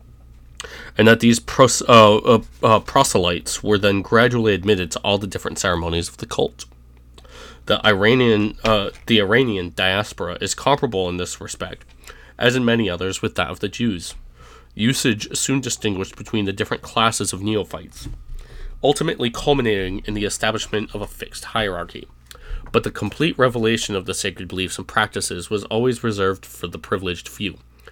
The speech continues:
and this mystic knowledge appeared to increase in excellence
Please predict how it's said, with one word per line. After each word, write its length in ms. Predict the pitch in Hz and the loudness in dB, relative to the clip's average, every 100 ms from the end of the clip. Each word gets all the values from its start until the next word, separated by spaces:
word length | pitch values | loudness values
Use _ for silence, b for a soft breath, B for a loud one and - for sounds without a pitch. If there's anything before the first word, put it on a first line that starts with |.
| B B - | B B -6
and 140 | 92 | 0
this 200 | 101 - | 2 2
mystic 360 | 104 117 113 - | 0 0 -2 0
knowledge 360 | 113 117 90 | 2 4 0
appeared 340 | 92 - 98 90 | -6 -6 -6 -6
to 80 | 87 | -12
increase 520 | 87 - 131 143 - | -12 -6 -4 -2 -4
in 80 | 90 | -8
excellence 500 | 85 - 82 85 | -8 -10 -10 -10